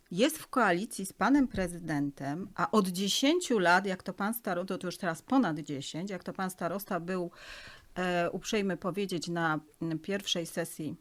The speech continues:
powiatowej, współpracuje z panem prezydentem, czyli to już będzie ponad dziesięć lat.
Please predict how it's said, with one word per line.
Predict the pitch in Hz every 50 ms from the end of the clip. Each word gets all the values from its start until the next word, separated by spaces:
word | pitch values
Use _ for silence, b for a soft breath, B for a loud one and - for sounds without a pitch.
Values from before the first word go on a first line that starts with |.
| _ -
powiatowej, | - 190 180 185 175 170 - 156 151 190 233
współpracuje | 247 - - - - 269 - - 277 277 269 269 - 302 285 247 180 156
z | -
panem | - 156 139 139 143 147
prezydentem, | - - 151 143 139 151 139 139 - - - - - 151 190 247
czyli | - -
to | -
już | 196 196
będzie | 202 196 190 185 196
ponad | 196 - 202 196 185 175 165
dziesięć | 170 165 170 - - 160 160 151 143
lat. | 135 135 139 170 240 277 - -